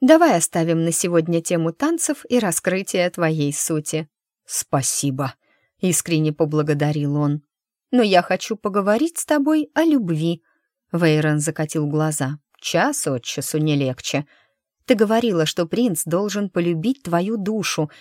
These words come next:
мягко начала девушка. «Но мужчины, они устроены иначе». «Вот как?» против воли заинтересовался Вейрон.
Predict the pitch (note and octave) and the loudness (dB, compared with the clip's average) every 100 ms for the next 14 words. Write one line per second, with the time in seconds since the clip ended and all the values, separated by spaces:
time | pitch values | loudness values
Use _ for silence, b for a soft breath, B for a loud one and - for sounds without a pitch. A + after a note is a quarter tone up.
0 | B B F3+ E3 D#3+ D#3+ D#3+ - E3+ D3+ | B B -2 -2 -2 -2 -2 -2 -2 -2
1 | D3 G3+ A3+ E3+ - C#3+ - _ _ _ | 0 -2 -2 -6 -4 -6 -6 _ _ _
2 | - B3+ B3+ C4 - - D#4+ C#4 F#3 D#3+ | 2 6 6 4 2 -2 2 4 4 -2
3 | b b _ B3+ D4 F4+ F4 - E4+ F4 | b b _ 0 0 0 -2 -2 0 2
4 | E4 E4 E4 D4+ F4 F4+ F#3+ - - D#3 | 4 4 4 2 2 0 -2 -2 -2 -4
5 | - _ _ _ D3+ D#3+ D3+ G3+ - - | -6 _ _ _ 0 2 4 2 -2 0
6 | C3 - - _ _ _ F3+ D#3+ D#3 D#3+ | 0 0 -16 _ _ _ 2 2 2 -2
7 | D#3+ A3+ A#3 G3 E3+ D#3+ D#3 D#3 - D3+ | 0 2 2 2 0 0 0 -2 -2 -2
8 | D3 C#3 - D3 D3+ C#3 C#3+ D3 | -2 -2 -2 -2 -2 0 0 -2